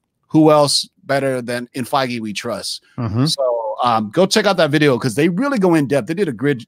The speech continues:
Speaker 1: great job. He's a Star, I think Star Wars Insider is the name of it. And then, uh, Bounding Into Comics ran the story, and they kind of,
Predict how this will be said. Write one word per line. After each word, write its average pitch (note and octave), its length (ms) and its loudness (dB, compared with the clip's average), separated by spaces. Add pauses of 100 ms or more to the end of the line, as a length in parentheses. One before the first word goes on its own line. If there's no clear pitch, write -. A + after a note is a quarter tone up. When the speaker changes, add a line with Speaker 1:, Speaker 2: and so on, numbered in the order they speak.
(100)
Speaker 1:
great C3+ 180 -2
job. B2 240 0
He's D3 120 -4
a E3 40 -8
Star, - 240 -4 (160)
I G#2+ 40 -6
think F3+ 220 -6
Star D3 240 2
Wars C3 180 0
Insider G#2+ 360 -4
is F#2+ 100 -8
the G2+ 60 -8
name G#2 240 -4
of G2+ 60 -6
it. G2+ 120 -10
And A#2 120 -10
then, A#2 200 -4
uh, G#2+ 140 -6
Bounding C#3+ 320 2
Into B2 120 0
Comics B2 340 -4
ran A#2 180 -2
the G2+ 80 -4
story, G2 420 -6 (460)
and B2 180 0
they E3 160 6
kind F3+ 240 0
of, B2+ 200 2